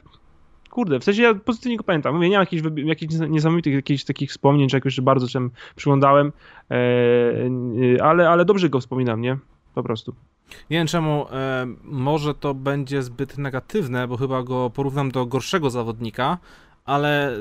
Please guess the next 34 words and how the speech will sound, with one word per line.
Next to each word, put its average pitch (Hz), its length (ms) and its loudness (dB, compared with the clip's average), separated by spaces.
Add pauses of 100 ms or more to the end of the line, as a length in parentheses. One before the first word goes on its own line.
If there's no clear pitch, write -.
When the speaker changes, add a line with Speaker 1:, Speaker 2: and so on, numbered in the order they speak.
Speaker 2:
nie 147 140 -2
wiem 165 80 2
czemu 156 240 -2
zawsze 151 260 -4
traktowałem 147 420 -4
Geralda 143 340 0
Wallace'a 135 360 0
jako 131 180 -4
takiego 127 320 -6
troszkę, 117 480 -6
takiego 117 300 -6
Geralda 117 380 -2
Hendersona 104 560 -8
troszkę. 92 360 -16 (1160)
Może 113 180 -8
po 113 60 -18
prostu 113 180 -10
Speaker 1:
Okej. 110 160 -6
Speaker 2:
też 143 160 4
przez 117 160 -4
zbieżność 117 680 -6
imion, 117 360 -4 (240)
ale 135 100 -6
tak 170 140 -2
zawsze 190 240 -2
wydawało 175 240 0
mi 170 60 0
się, 165 140 -8
że - 60 -20
to 151 60 -12
byli 147 180 -6
bardzo 135 220 -2
podobni 117 320 -4
zawodnicy. 98 520 -10